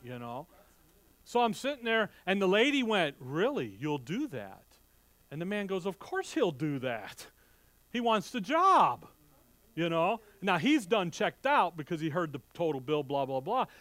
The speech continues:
So then the guy looked at me and I said, "I've already heard enough, man. Just, I just need the brochure. Thanks." <laughs> And I'm backing up. But see, what is it? Craftiness. Hot dogs or apples? Which one would, would the kid go for?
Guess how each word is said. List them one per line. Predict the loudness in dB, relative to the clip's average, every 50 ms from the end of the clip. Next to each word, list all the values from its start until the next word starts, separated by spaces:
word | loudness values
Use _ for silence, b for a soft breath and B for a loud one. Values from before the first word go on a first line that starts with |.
| B B
So | -2 0 2
then | 2 2 2
the | 0 2
guy | 4 4 4 4
looked | 4 2 0 -2
at | -2
me | 0 -2
and | -2
I | -2
said, | -2 2 4 6
"I've | 6 6 6
already | 4 4 4 4 4
heard | 2 2 2 2 2
enough, | 2 2 2 2 2 0
man. | -2 -2 -2 -2
Just, | -4 -6 -4
I | -4 -4 -2
just | -2 -4 -4
need | -4 -4 -2 -2
the | -2
brochure. | 0 0 0 0 -2 -2 -4 -2 -2 -2
Thanks." | -2 0 0 0 0 -2 -4 -8 -10
<laughs> |
And | -10 -8 -6
I'm | -4 -4 -4 -2
backing | 0 0 0 0 -4 -6 -8 -8 -8
up. | -8 -10 -10 -12 -16 -16 _ B B B B B B B B B
But | -4 -4 -4
see, | -4 -4 -4 -4
what | 0 0 2 2
is | 2 0 -2
it? | -6 -8 -10
Craftiness. | -4 0 4 4 4 2 2 -2 -2 0 2 0 0 -2 -4 -10 -16 -18 -20 -20 _ _ _ _ _ _ _ _ _ _ _ _ _ _
Hot | 2 2 2 4 4
dogs | 4 6 6 6 6 4 2 0
or | 0 4 6
apples? | 6 6 6 4 2 0 -2 -2 -4 -2 -2
Which | -2 -2 -2
one | -4 -6 -4 -2
would, | -2 -2 -2 -4 -10 -8
would | -8 -8 -8
the | -8 -12
kid | -4 -2 -2 -2 -2 -2
go | -2 -2 -2
for? | -2 -6 -10 -10 -10 -10 -12